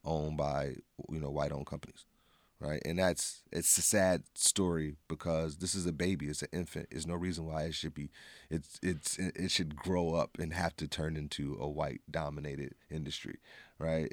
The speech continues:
Uh, we can be intentional about changing that. And big shout out to the majority leader, Crystal Peoples-Stokes. I will always, you know, say her name in the highest regard because nobody's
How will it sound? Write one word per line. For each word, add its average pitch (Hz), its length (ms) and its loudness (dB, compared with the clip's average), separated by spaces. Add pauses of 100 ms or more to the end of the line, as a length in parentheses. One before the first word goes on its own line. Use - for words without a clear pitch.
Uh, 67 80 -4
we 78 200 -2
can 76 240 -6
be 76 100 -4
intentional 78 560 -2
about 76 240 -2
changing 82 340 -2
that. 78 80 2
And 78 140 -2
big 104 160 4
shout 90 220 8
out 82 140 6
to 82 220 0
the 76 60 -2
majority 78 400 0
leader, 80 260 -2
Crystal - 300 -6
Peoples-Stokes. - 640 -6 (360)
I 80 80 2
will 78 200 0
always, 82 640 2
you 80 140 -2
know, 71 180 0
say 80 220 0
her 82 160 2
name 78 240 0
in 71 40 -2
the 73 60 -2
highest 78 380 0
regard 71 420 0
because - 380 -6 (360)
nobody's 85 640 4